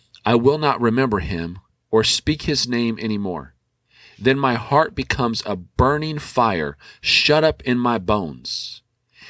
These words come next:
and I am weary of enduring and bold, and holding it in.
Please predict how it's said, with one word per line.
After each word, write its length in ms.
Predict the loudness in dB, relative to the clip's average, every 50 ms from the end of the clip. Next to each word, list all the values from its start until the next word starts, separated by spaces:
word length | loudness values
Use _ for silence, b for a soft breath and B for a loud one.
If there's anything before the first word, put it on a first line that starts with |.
| B B
and 180 | -2 0 2
I 120 | 4 4 4
am 160 | 4 4 4
weary 420 | 2 2 4 4 4 2 0 0
of 140 | -2 0 0
enduring 760 | 0 0 0 0 0 2 2 2 2 0 -4 -8 -8 -10 -14 -16 _ _ _ _ _ _ -2
and 240 | -2 -2 0 2
bold, 300 | 2 4 6 6 4 2 0 -6
and 140 | -6 -6
holding 380 | -2 2 4 4 4 4 2 0
it 120 | -2 -2
in. 280 | -2 -4 -4 -4 -6 -10